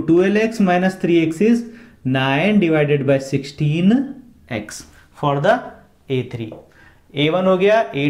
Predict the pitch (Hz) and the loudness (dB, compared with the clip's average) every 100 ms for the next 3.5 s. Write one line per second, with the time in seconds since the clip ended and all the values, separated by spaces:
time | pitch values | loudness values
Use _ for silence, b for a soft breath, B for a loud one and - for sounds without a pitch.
0 | 147 180 180 180 214 - 170 160 156 143 | 2 2 2 2 0 0 -2 -2 0 0
1 | 131 120 113 165 190 226 - 151 170 170 | 2 0 0 0 0 -2 -6 -2 0 2
2 | 175 156 139 120 113 104 - - 156 226 | 0 0 -2 -2 -4 -8 -10 -4 0 2
3 | 262 165 147 - - | 2 4 4 2 -2